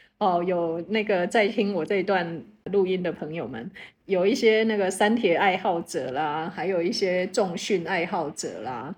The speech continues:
那我觉得这东西非常可以帮助大家在运动的过程当中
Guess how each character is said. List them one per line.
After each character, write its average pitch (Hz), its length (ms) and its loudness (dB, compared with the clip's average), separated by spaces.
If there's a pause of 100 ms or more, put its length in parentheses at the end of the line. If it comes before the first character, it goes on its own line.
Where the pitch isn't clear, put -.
(380)
那 196 120 -4 (140)
我 190 140 0
觉 214 140 4
得 214 60 4
这 254 160 6
东 240 160 4
西 226 220 2
非 233 320 2
常 170 300 -6
可 - 120 -6
以 180 200 0
帮 170 280 -6
助 185 200 -2
大 165 200 0
家 160 320 -4
在 170 360 -2 (160)
运 196 200 0
动 185 160 -4
的 147 80 -6
过 156 200 -4
程 143 240 -10
当 156 240 -12
中 165 320 -10